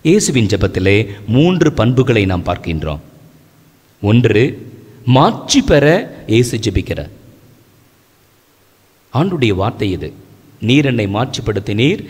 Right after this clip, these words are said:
நான் உம்மை மாட்சிப்படுத்துவேன்." எப்படி மாட்சிப்படுத்துவது? எப்படி இறைவனை மாட்சிப்படுத்துவது?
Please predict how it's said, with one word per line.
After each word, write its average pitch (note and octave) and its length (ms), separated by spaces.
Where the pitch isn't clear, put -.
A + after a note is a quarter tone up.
நான் B2+ 260
உம்மை C#3 280
மாட்சிப்படுத்துவேன்." F#2 840
எப்படி D#3 340
மாட்சிப்படுத்துவது? F#2 1040
எப்படி A#3+ 540
இறைவனை E3 480
மாட்சிப்படுத்துவது? E2+ 1000